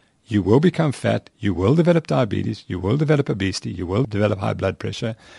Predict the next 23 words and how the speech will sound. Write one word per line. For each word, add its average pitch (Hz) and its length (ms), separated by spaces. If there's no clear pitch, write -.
you 107 160
will 135 220
develop 127 400
gout, - 460
and 120 260
probably 147 640
dementia 104 600
and 98 200
cancer 104 400
are 87 80
also 117 400
linked. 95 420
It's 131 240
all 190 260
there 123 460
in 113 140
the 101 60
literature 104 520
if 123 140
you 120 80
put 101 160
it 92 100
together. 165 460